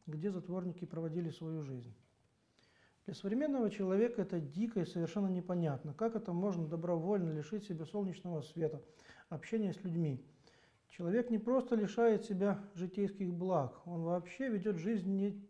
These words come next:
нечеловеческую. Затворничество, пребывание в тесной келье всю жизнь — невыносимое состояние даже для сидящих в тюрьме.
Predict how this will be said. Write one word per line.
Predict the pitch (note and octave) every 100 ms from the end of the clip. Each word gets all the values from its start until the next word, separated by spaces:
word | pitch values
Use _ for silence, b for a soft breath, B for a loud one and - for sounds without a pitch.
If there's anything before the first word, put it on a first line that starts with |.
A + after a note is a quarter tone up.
| - _
нечеловеческую. | F#3+ G3+ G#3 G3+ G3 C#3+ C3+ - - - _ b b b b b _ -
Затворничество, | E3 E3+ G3+ C4 G3+ - D3 - C#3 - _ _ -
пребывание | E3 E3+ G#3+ G#3+ F#3+ E3+ - - _ _
в | -
тесной | G#3+ G#3+ E3 D#3
келье | G#3+ B3 F3
всю | C3+ -
жизнь — | E3+ E3+ C3+ D3 - b b b b b
невыносимое | E3+ F#3+ G3+ F#3+ - A#3 F#3
состояние | D3+ - - F3+ A3 F#3
даже | E3+ E3+
для | E3
сидящих | E3 E3+ D#3+ - -
в |
тюрьме. | - F3+ C#3+